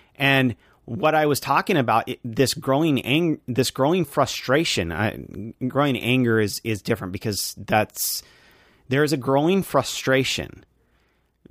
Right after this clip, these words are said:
that, and we have, and it, I, I want to make this very, very clear. I agree. I want to hope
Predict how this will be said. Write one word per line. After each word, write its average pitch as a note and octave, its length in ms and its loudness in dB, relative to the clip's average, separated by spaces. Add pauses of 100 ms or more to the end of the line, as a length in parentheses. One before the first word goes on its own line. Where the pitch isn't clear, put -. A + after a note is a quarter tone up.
(140)
that, C3+ 320 2 (280)
and B2+ 420 0 (480)
we C#3 280 2
have, E3+ 420 0 (120)
and C#3 120 2
it, B2+ 260 -2 (240)
I, D3 240 0
I C#3 120 2
want C#3 380 0
to A#3 100 2
make E3 260 0
this A#2+ 160 0
very, C#3+ 540 0
very B2+ 400 0
clear. - 500 -2 (420)
I D#3 300 2
agree. C#3+ 800 0 (1800)
I D#3 280 4
want D#3 580 2 (300)
to F3 160 2
hope - 600 -2